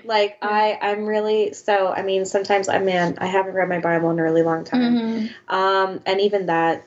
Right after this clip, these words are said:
Speaker 1: is a whole nother thing. When you read the Bible, if you do, kids,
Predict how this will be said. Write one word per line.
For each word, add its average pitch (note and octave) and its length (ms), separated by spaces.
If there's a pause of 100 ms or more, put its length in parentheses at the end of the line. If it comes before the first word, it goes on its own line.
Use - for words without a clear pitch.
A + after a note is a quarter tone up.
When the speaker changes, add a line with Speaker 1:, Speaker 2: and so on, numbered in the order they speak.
Speaker 1:
is E3+ 560 (560)
a - 60
whole F#3+ 220
nother F3+ 240
thing. F3 200
When F#3 140
you F#3+ 100
read G3+ 260
the B3 80
Bible, F#3 320
if F#3 180
you F3 60
do, E3+ 200
kids, A#3 640